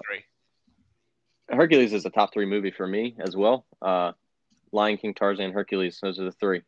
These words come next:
Speaker 2: But, uh, and, all right, but, all right, uh, Nick, do you have a, uh, what's your number nine? Let's go with number nine.
Speaker 1: All right, so number nine, I will preface, um, my list by saying that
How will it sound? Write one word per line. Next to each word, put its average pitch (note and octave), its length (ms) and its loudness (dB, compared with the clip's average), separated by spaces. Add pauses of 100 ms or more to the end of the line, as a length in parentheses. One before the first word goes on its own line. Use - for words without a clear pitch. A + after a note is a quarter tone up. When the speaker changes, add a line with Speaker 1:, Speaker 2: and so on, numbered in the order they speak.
(360)
Speaker 2:
But, F#2+ 140 -2
uh, F2+ 220 0 (2000)
and, G2+ 180 -2
all G2+ 140 0
right, - 120 -2
but, F#2+ 220 0 (320)
all D3 100 4
right, A#2+ 140 2 (160)
uh, G#2+ 220 0
Nick, C3 340 -4
do A2+ 80 -6
you A#2 220 0
have A#2+ 260 -4
a, A2+ 220 0
uh, A2 240 -2 (400)
what's B2+ 200 -4
your C#3+ 80 -4
number A#2+ 140 2
nine? F#2 340 -2 (180)
Let's - 100 -20
go G2+ 80 -6
with G2+ 100 -4
number F#2 160 -4
nine. F2+ 340 -10
Speaker 1:
All G#3+ 120 8
right, D#3+ 340 8
so E3+ 500 2
number G#3+ 220 -6
nine, A#2+ 380 -2 (600)
I G3+ 100 2
will B3 160 -6
preface, - 760 -6 (100)
um, A#2+ 380 -4
my A#2 180 -8
list G#2+ 380 -12
by G#2+ 160 -4
saying G#2 440 -10
that G2 240 -12